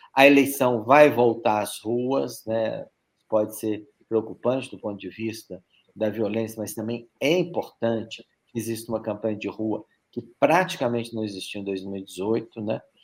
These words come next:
Então, todos esses elementos conjuntos mostram o seguinte:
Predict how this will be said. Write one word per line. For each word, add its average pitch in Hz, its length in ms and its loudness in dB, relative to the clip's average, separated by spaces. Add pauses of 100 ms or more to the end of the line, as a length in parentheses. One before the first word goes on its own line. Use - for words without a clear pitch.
(200)
Então, 160 240 -2
todos 180 480 4
esses 143 540 2
elementos 120 560 2
conjuntos 131 720 -2 (420)
mostram 151 440 8
o 139 40 -2
seguinte: 131 520 -2